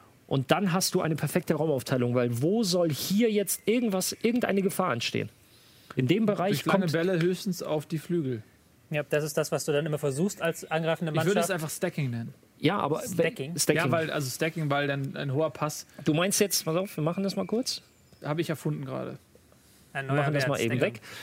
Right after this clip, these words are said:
Speaker 1: Du meinst jetzt wahrscheinlich einfach einen Ball hier rein, richtig?
Speaker 2: Ja.
Speaker 3: Das wird
Speaker 1: So.
Speaker 3: ja auch so gemacht.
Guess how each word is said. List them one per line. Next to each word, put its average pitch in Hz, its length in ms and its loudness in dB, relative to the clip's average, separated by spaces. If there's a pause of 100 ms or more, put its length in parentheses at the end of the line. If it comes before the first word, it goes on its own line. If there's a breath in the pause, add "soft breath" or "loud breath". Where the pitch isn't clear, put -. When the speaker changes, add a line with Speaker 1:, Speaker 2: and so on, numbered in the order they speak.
(140 loud breath)
Speaker 1:
Du 190 100 4
meinst 202 280 2
jetzt 196 140 0
wahrscheinlich 170 540 0 (600)
einfach 156 340 0
einen 135 200 0
Ball 139 180 2 (300)
hier 156 360 2
rein, 104 200 0
richtig? 170 460 -2 (320)
Speaker 2:
Ja. 110 160 -4 (260)
Speaker 3:
Das - 260 -8
wird 147 140 4
Speaker 1:
So. 147 40 0
Speaker 3:
ja 143 80 2
auch 131 80 2
so - 140 -4
gemacht. 123 200 -2